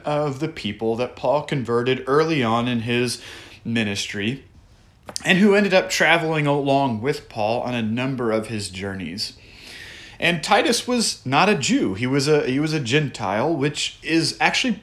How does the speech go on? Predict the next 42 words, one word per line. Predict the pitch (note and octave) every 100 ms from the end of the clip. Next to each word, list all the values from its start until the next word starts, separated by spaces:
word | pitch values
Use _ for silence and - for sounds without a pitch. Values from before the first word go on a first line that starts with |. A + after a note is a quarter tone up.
| -
kind | A3+
of | F4+
important | D#3 - A3 B3 B2
because | - D#3+
Paul | - - D3+ G3+
was | D#3 B2
seen | - - G#2+ A2+ B2+ C3+ - - - - -
as | C3+ B2+ C3 B2+
the | - C3 C3+
apostle | B2 - D#3 C#3+ D3
to | -
the | A#2+
Gentiles. | A2 G#2 A2 G#2+ F2+ D2+ F2+ G2+
And | A2+ G#2+ A2
again, | A#2+ A#2+ G#2
Gentile | A#2+ B2 B2+ A#2+ G#2+
just | A2+ A2
means | A2+ A2 A2
any | A#2 A2+ G#2+
non-Jew. | G#2+ G#2+ G#2+ G#2+ G#2 G#2 F#2 G#2+ F#2 E2+ - - - - - - - - - - -
And | F#3 F3+
so | G3+ F#3+
Paul's | F#3+ F#3+ G3 F#3 C3+
message | B2+ C#3+ F3+ - C3+ A2 G#2+ - - - D3+ - -
that | D3+
he | C3+ D#3+
kinda, | D#3 F3+ D3 C3+
he | C3 E3
would | D3+ C#3
speak | - - F3 E3
to | -
so | B2+ - F3+
many | F3 D#3 C#3
people | D3+ C#3+ C3 A#2
in | A#2
so | - D3
many | C3+
cities | A#2 D#3 C3 A#2
was | A#2+
that | C#3 B2 -
all | D#3+ F3 F3
people | - A#2 G#2 G2 C3